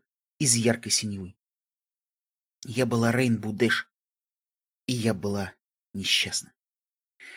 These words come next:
Везде под этими облаками была Эквестрия или то, что от нее осталось. Повсюду внизу царил кромешный ад, в котором пони, которым не посчастливилось укрыться в одном из стойл,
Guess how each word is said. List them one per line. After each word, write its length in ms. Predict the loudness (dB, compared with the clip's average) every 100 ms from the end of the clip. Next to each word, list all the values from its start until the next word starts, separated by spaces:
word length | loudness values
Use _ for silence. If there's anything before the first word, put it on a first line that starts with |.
| -20 -20 _ 2
Везде 320 | 4 8 8
под 160 | 8 6
этими 240 | 4 2
облаками 440 | 6 6 6 4
была 280 | 6 4 4
Эквестрия 500 | 4 6 6 6 0
или 300 | -2 0 0
то, 280 | -2 8 8
что 220 | 10 4
от 140 | 4 4
нее 200 | 4 4
осталось. 640 | 4 6 4 4 -4 -16 _ _ _ _ _ _ _
Повсюду 460 | -12 -4 -4 -4 -4
внизу 360 | -2 -2 -4
царил 340 | -4 -4 -4 -4
кромешный 500 | -2 -2 -2 -4 -6
ад, 200 | -6 -8 -10 _ _ _ _ _
в 100 | -6
котором 380 | -4 0 2 2
пони, 280 | 2 2 2
которым 400 | 0 -2 0 0
не 160 | 0
посчастливилось 920 | 0 2 2 2 2 2 2 2 0 -4
укрыться 440 | -6 -4 -2 0
в 40 | 0
одном 260 | 0 2
из 120 | 4 2
стойл, 420 | 4 4 4